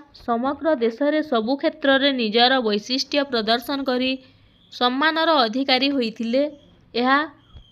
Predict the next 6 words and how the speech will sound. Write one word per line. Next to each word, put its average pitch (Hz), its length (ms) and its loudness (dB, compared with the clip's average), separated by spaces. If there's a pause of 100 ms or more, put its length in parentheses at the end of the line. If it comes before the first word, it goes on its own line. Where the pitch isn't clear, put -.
(160)
ଅନସ୍ୱୀକାର୍ଯ୍ୟ. 208 880 -2 (600)
ଦିନେ 262 300 -2 (140)
ଏହି 285 220 0
ଓଡ଼ିଶାର 285 520 0
ଶିଳ୍ପୀକୁଳ 277 720 -2 (1000)
କଳା 226 260 4